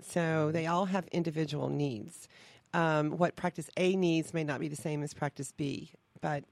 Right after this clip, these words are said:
sometimes it's they need help with team development, marketing, or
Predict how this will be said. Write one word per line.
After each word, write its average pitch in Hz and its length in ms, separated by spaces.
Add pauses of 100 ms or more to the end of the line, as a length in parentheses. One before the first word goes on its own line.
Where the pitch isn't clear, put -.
(160)
sometimes 160 480
it's 123 100
they 160 140
need 151 180
help 156 220
with 151 120
team 165 220
development, 196 760 (500)
marketing, 185 920
or 151 360